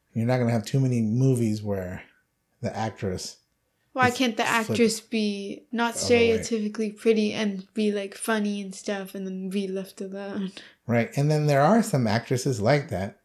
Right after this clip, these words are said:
Speaker 1: They're usually never love interests.
Speaker 2: No. They're usually, like, supporting characters.
Speaker 1: Like Fat Amy, right? In Pitch Perfect.
Speaker 2: But doesn't she have her own movie?
Speaker 1: She does, but she lost a lot of weight.
Speaker 2: Oh,
Speaker 1: Like,
Speaker 2: that's
Speaker 1: you know,
Speaker 2: really sad.
Speaker 1: Yeah, she lost a lot of weight, tons of weight,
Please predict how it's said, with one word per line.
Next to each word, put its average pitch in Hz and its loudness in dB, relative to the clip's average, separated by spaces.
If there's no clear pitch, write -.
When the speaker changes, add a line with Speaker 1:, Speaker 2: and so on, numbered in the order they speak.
Speaker 1:
They're 113 4
usually 135 4
never 113 2
love 107 2
interests. - -8
Speaker 2:
No. 226 -6
They're 226 4
usually, 226 2
like, 202 -2
supporting 208 -6
characters. 208 -10
Speaker 1:
Like 113 -2
Fat 123 4
Amy, 120 0
right? 117 -4
In 107 -2
Pitch 110 -4
Perfect. 143 2
Speaker 2:
But 285 -4
doesn't 359 2
she 339 2
have 320 4
her 294 0
own 233 -2
movie? 233 -6
Speaker 1:
She - -4
does, 107 2
but 104 -4
she 117 2
lost 110 4
a 104 2
lot 98 2
of 87 0
weight. 92 0
Speaker 2:
Oh, 220 2
Speaker 1:
Like, 208 -8
Speaker 2:
that's 233 0
Speaker 1:
you - 2
know, 233 4
Speaker 2:
really 214 4
sad. 208 -6
Speaker 1:
Yeah, 139 6
she - -2
lost 120 4
a 101 -2
lot 117 2
of 156 2
weight, 113 0
tons 120 -2
of 104 2
weight, 92 -2